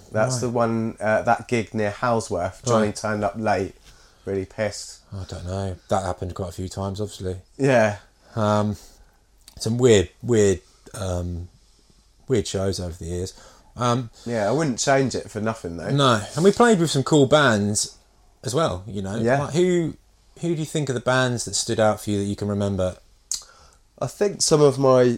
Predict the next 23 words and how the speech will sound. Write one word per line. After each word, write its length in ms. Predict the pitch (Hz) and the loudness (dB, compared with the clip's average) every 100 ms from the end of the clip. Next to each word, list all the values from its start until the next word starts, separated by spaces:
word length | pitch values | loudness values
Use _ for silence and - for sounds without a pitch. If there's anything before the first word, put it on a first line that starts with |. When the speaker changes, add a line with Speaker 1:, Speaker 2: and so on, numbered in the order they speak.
| - - | -4 -14
Speaker 1:
fondest, 920 | - 147 135 107 104 - - - - | -2 0 0 -2 -8 -10 -14 -14 -6
like, 320 | 104 98 78 | -4 -4 -4
memories 600 | 117 123 104 95 95 - | -2 -2 -2 -4 -6 -10
of 100 | 101 | -8
playing 240 | 131 117 | -6 -4
at 100 | 104 | -4
the 100 | 92 | -2
Arts 260 | 117 135 - | 0 0 0
Centre. 400 | - 87 80 92 - | -8 -10 -10 -12 -4
Speaker 2:
Right. 240 | 117 117 - | -4 -4 -8
Speaker 1:
Like, 380 | 104 104 101 - 101 | -4 -2 -2 -6 -6
uh, 160 | 104 107 | -4 -4
Wombat 360 | 107 107 - | -2 -2 -2
Wombat. 500 | 120 120 87 104 - 127 | -2 -2 -2 -4 -4 -2
Speaker 2:
Yeah. 260 | 110 92 95 _ _ _ - - | -2 -2 -8 _ _ _ -16 -14
Speaker 1:
So 320 | - 120 110 | -8 -2 -2
some 240 | 104 123 113 | -2 -4 -4
of 80 | |
them 220 | 117 120 107 | -2 -2 -2
bands, 340 | 101 98 98 | -2 -2 -2
like 140 | 104 | -4
Violet 400 | 101 117 110 95 | 0 2 2 0
Violet, 440 | 107 117 104 92 | 2 4 4 0